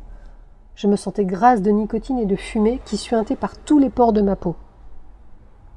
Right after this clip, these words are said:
Cela devenait une idée fixe qui balayait tout le reste. Ce soir-là, à table, sous les lampadaires chauffants en terrasse, je lance sur un air de défi : « Ce soir,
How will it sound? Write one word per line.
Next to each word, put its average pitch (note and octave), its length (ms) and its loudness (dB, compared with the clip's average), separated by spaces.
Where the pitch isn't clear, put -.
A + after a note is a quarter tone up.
Cela A#3+ 280 4
devenait G#3 420 4
une G3+ 140 4
idée G#3 200 4
fixe - 480 -4
qui - 140 -4
balayait G3+ 340 4
tout - 160 -4
le B3 100 0
reste. E3+ 420 -8
Ce - 120 -12
soir-là, G3+ 340 2
à - 60 2
table, A3+ 400 0
sous - 180 -4
les G#3+ 100 6
lampadaires G#3 440 4
chauffants - 420 -2
en F#3 100 -4
terrasse, A3 540 -4
je - 140 -2
lance A#3+ 400 0
sur - 200 -4
un F3+ 120 2
air G#3 100 2
de G3 80 0
défi : « G#3+ 460 -4
Ce - 160 -4
soir, C#4 520 -2